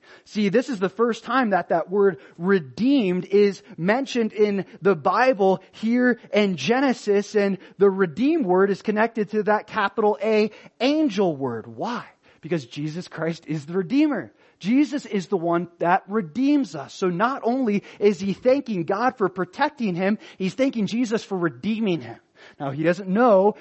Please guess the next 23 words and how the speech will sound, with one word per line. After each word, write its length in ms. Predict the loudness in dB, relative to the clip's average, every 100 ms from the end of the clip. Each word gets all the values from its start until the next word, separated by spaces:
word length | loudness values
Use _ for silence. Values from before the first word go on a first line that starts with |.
| -2
that 140 | 0 0
it's 160 | -4
Jesus 420 | -4 -2 -2 -4
Christ. 360 | -4 -4 -4 -4
He 100 | -4
just 220 | -4 -2
knows 280 | -2 -2 -2
him 140 | -4 0
as 300 | 0 0 -4 -20 -4
the 200 | -4 -2
angel, 460 | -2 0 -2 -2 -4
the 180 | -6 -6
angel 520 | -6 -2 -2 0 0
of 400 | 2 2 2 -2 -10 _ -2
the 100 | 0
Lord. 520 | 0 0 -4 -6 -12 _ _ _
Fascinating 580 | -6 -6 -6 -2 -2 -2
study 400 | -4 -6 -2 -2
again 280 | -4 -6 -8
if 120 | -10
you 100 | -10
want 160 | -8
to 120 | -8